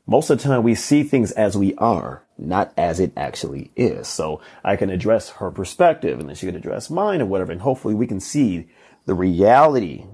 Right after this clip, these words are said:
of the situation and come to a consensus, and then it's all love. Now that's what we want. And that, my friends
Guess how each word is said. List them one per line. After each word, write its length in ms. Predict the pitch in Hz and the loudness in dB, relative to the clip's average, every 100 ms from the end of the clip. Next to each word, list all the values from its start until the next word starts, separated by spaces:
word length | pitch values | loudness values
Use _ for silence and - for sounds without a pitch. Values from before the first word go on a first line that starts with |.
| - | -2
of 140 | 87 | -2
the 100 | 78 | 0
situation 680 | - 85 78 78 71 71 69 | -2 -4 -2 -2 -2 -4 -8
and 160 | - 76 | -10 -6
come 160 | 92 85 | -4 -2
to 160 | 101 | -2
a 40 | 90 | -4
consensus, 600 | 95 - 143 139 - - | -6 -4 -2 -2 -2 -4
and 200 | - 127 | -2 2
then 120 | 135 | 2
it's 120 | 131 | 2
all 260 | - 160 160 | 2 4 4
love. 460 | 190 202 - - _ _ _ _ _ _ _ - | 2 0 -4 -16 _ _ _ _ _ _ _ -20
Now 120 | - | -6
that's 220 | - 240 | -2 0
what 120 | - | 0
we 100 | - | -2
want. 280 | - 131 - _ _ _ _ _ _ - _ _ | -2 -2 -2 _ _ _ _ _ _ -20 _ _
And 220 | - 92 95 | -6 0 2
that, 240 | 120 - | 2 0
my 160 | 92 - | -6 -6
friends 600 | 139 - 58 - - | -8 -8 -10 -12 -14